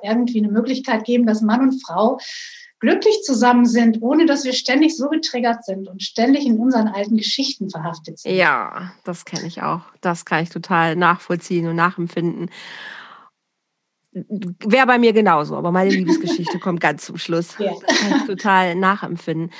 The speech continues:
Speaker 2: Also du hast nicht nach dem, nicht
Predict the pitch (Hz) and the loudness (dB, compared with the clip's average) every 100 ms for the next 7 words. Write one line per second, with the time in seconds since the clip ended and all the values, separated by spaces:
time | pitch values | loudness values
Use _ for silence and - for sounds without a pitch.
0 | - - 214 208 220 214 247 - 277 - | -20 -6 -2 0 0 -2 -4 -4 -4 0
1 | 214 196 208 196 196 190 - - - 208 | -2 0 -2 0 -2 -4 -14 -20 -6 -2
2 | 190 - | -2 -4